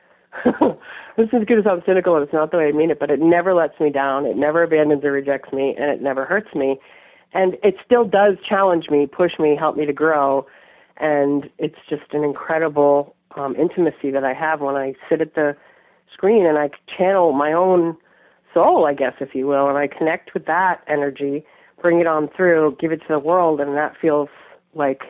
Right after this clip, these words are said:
gold. And to me, I'm kind of unwilling to settle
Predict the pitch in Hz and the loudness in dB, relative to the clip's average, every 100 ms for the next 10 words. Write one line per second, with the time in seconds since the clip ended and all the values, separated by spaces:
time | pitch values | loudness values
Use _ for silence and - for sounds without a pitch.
0 | _ _ _ _ _ _ _ _ _ - | _ _ _ _ _ _ _ _ _ 0
1 | 160 175 131 143 147 - - 147 143 143 | 2 4 2 0 -8 -14 -6 -4 -2 -4
2 | 135 180 185 202 170 - - 165 170 180 | -4 2 4 6 4 0 -4 -2 -2 -4
3 | - 247 254 175 - - _ - 165 190 | -2 0 0 0 -12 -20 _ -6 -2 0
4 | 165 175 185 147 139 - - 160 151 | 2 2 4 2 -2 -10 -10 -4 -2